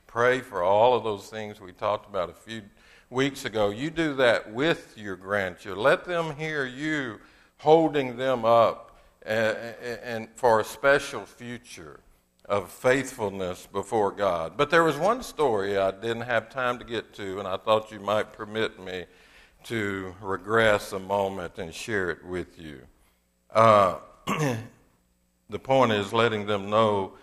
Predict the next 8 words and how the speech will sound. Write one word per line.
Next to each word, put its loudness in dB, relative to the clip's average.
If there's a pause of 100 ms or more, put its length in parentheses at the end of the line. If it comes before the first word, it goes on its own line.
(220)
that 2
you're -4
praying 2
for 4
them. -8 (840)
Uh, 4
we 6
sat, 2